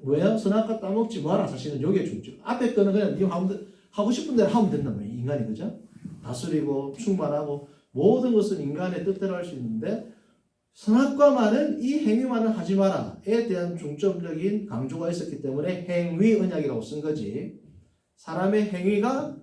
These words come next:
이 언약을 구성하는데 주체고 중심이다라는 의미는 아니었습니다. 그렇죠? 그러나 이 찰스 하치 같은 교수님들은 이제 이거, 이러한 배경을 잘 모르는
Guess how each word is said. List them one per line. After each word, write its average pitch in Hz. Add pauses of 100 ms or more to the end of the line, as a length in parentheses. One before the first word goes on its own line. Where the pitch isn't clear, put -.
(120)
이 160
언약을 190
구성하는데 151
주체고 190 (160)
중심이다라는 147
의미는 160
아니었습니다. 147
그렇죠? - (320)
그러나 220
이 190
찰스 233
하치 208
같은 165
교수님들은 127 (240)
이제 175 (320)
이거, 220
이러한 220
배경을 190
잘 190
모르는 185